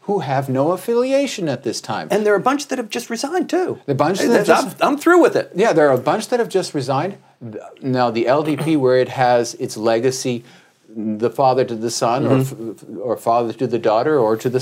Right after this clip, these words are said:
Speaker 1: son-in-law, they've handled that, and they've, have candidates going. But for the D-, D P members who resigned, Yokomichi, after
Speaker 2: Right.
Speaker 1: all these years,
Speaker 2: Tanigaki.
Speaker 1: and, and Tanigaki has resigned, all these places are open.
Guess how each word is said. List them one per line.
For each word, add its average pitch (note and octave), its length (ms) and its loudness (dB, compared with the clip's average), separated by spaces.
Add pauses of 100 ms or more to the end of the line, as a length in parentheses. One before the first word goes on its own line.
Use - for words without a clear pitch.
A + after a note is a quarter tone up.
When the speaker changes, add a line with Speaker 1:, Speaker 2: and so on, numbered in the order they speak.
Speaker 1:
son-in-law, B2 580 0 (220)
they've C#3+ 200 2
handled C3+ 640 -2
that, A#2+ 420 2 (120)
and A2+ 180 -4
they've, A2 180 0 (120)
have A#2+ 220 -2
candidates D#3+ 680 -4
going. G2 380 -8 (340)
But E3+ 320 0 (920)
for - 180 -2
the A#2+ 80 -2
D-, A2+ 240 -4
D B2+ 340 -4
P D3 140 0
members E3+ 420 0
who E3 140 0
resigned, D3+ 720 0 (120)
Yokomichi, B2 600 -4
after A#2+ 140 2
Speaker 2:
Right. B2 100 2
Speaker 1:
all A#2+ 220 2
these B2 260 0
years, C#3 380 0
Speaker 2:
Tanigaki. A2+ 520 -4
Speaker 1:
and, D3+ 260 0
and C#3+ 280 -2
Tanigaki D3+ 600 0
has C#3+ 180 2
resigned, C#3+ 380 -2
all F#3+ 260 2
these G#3 220 -6
places E3+ 420 -4
are B2 240 -2
open. C#3 380 -2